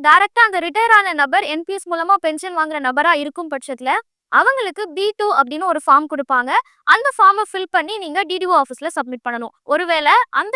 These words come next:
பென்ஷன் வாங்குற நபர் இறந்துட்டாங்க அப்படின்னா, அவங்களோட ஸ்பௌஸ், அதாவது கணவனோ இல்ல மனைவியோ, அவங்களுக்கு பி ஃபோர் இல்ல பி சிக்ஸ் அப்படின்னு ஒரு ஃபார்ம் கொடுப்பாங்க. அதை ஃபில் பண்ணி சப்மிட் பண்ணாங்க அப்படின்னா, அவங்களுக்கு இந்த கிளைம் சாங்ஷன் ஆகும். "இல்ல,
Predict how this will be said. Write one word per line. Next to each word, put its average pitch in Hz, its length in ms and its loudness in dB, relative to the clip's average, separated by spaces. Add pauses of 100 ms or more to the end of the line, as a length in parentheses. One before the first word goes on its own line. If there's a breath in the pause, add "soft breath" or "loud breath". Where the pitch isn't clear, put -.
பென்ஷன் 427 380 -8
வாங்குற 370 260 0
நபர் 294 300 0
இறந்துட்டாங்க 359 600 0
அப்படின்னா, 254 380 -2 (180)
அவங்களோட 370 480 0
ஸ்பௌஸ், 294 380 -2
அதாவது 233 340 -6
கணவனோ 262 460 -4
இல்ல 359 180 -4
மனைவியோ, 254 480 -4 (140)
அவங்களுக்கு 403 680 2 (180)
பி 339 160 -4
ஃபோர் 415 320 -2
இல்ல 339 140 -4
பி 320 200 -6
சிக்ஸ் 349 240 -10
அப்படின்னு 277 260 -4
ஒரு 339 200 2
ஃபார்ம் 277 240 2
கொடுப்பாங்க. 247 400 -2 (240)
அதை 381 240 4
ஃபில் 440 260 -2
பண்ணி 415 220 -2
சப்மிட் 339 320 -2
பண்ணாங்க 311 280 0
அப்படின்னா, 262 360 0
அவங்களுக்கு 370 500 0
இந்த 339 220 -6
கிளைம் 302 260 -6
சாங்ஷன் 254 360 -8
ஆகும். 226 240 -6 (120)
"இல்ல, 427 220 -2